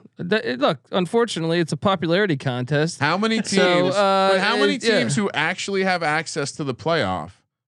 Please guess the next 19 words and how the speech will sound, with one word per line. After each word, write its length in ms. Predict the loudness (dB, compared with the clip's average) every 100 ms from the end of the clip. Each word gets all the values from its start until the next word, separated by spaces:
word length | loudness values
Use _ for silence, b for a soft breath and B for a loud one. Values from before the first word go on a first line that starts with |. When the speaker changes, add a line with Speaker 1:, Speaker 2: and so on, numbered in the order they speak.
| -2
Speaker 2:
are 140 | -2
going 380 | 0 0 0 -2
off 240 | -2 -4 -8
at 80 |
forty 280 | -10 -8 -6
to 80 | -4
one? 300 | -4 -6 -8 _ _ _ _ _ _ _ _ -2
Speaker 1:
True. 260 | -2 -2 -6 _ _ _ _ _ _ _ _ _ _ 0
Speaker 2:
There 140 | 2
are 200 | 2 0
only, 340 | 0 0 2 2
like, 200 | 0 0
seven 460 | -2 -2 -2 -4
te-, 120 | -6 -2
like, 180 | -2 -2 b b
the 140 | 0
S 200 | 0 0
E 100 | -2
C, 500 | -2 0 0 0 -2